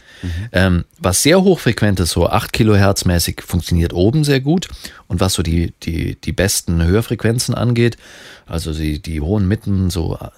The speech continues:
Speaker 2: ein Kilohertz plus zweitausend Hertz, also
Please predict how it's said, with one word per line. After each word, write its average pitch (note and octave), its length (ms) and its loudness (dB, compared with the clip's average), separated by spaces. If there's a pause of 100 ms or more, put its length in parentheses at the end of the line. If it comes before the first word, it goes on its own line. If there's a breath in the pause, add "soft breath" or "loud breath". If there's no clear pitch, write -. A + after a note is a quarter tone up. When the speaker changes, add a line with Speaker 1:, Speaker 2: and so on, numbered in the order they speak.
Speaker 2:
ein E2 260 -2
Kilohertz - 1600 -2 (760)
plus - 1040 -4 (360)
zweitausend G2 520 2
Hertz, G#2 220 2
also E2 260 0